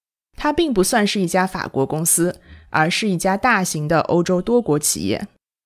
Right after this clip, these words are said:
a European multinational corporation。它的诞生是当年欧洲政治和经济一体化的产物，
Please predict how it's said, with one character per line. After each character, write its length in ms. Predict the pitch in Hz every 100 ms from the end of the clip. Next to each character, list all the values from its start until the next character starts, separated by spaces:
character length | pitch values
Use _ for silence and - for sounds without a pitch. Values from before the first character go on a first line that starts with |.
| _ _ _ -
a 80 | 208
European 680 | 208 214 214 254 277 208
multinational 760 | 185 202 202 202 196 202 175 156
corporation。 680 | 147 156 - 113 120 - - - _ _ _ _ _ _ _ _ _ -
它 120 | -
的 100 | 330
诞 220 | 269 240 202
生 260 | 214 214
是 180 | 214 202
当 220 | 196 214
年 220 | 196 160
欧 240 | 160 170 190
洲 180 | 190 202
政 260 | 262 214
治 160 | 175 160
和 140 | 160
经 220 | 156 202
济 120 | 214 196
一 160 | 220
体 200 | 208 -
化 160 | - 170
的 60 |
产 260 | - - -
物， 200 | 139